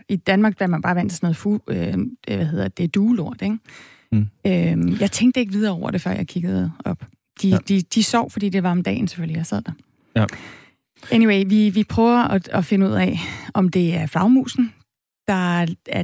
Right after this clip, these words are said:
Speaker 1: det, som er det oprindelige, ligesom, udgangspunkt for den her
Speaker 2: Startede
Speaker 1: virus.
Speaker 2: coronavirus
Speaker 1: Ja.
Speaker 2: i Kina, eller startede det i Italien?
Speaker 1: Ja, hvis det var i Italien, hvad er det så for et dyr,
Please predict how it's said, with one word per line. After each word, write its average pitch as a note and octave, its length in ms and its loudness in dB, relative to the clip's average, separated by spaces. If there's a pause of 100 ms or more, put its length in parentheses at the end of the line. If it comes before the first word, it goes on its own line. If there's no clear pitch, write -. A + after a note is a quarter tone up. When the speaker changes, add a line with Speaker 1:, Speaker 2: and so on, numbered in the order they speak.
(100)
Speaker 1:
det, F#3+ 180 2
som F3 200 -2
er E3 100 0
det F3+ 180 0
oprindelige, F#3 800 0
ligesom, F3 280 -2
udgangspunkt G3+ 560 0
for - 80 0
den D3+ 80 6
her D#3 80 6
Speaker 2:
Startede F#3 260 6
Speaker 1:
virus. F#3 140 2
Speaker 2:
coronavirus D3+ 840 2 (140)
Speaker 1:
Ja. C#3+ 40 2
Speaker 2:
i C3 80 0
Kina, C#3+ 340 2 (220)
eller A2+ 140 4
startede A#2+ 320 2
det A#2+ 80 -4
i G#2+ 60 0
Italien? G#2+ 420 -4 (180)
Speaker 1:
Ja, E3+ 100 0
hvis E3+ 160 0
det E3+ 100 -12
var E3 60 -4
i D#3+ 40 -2
Italien, G3 380 -2
hvad F#3+ 220 -2
er - 100 -2
det D#3 180 -4
så G3+ 100 -8
for - 140 -8
et F#3+ 240 -2
dyr, A3 160 -4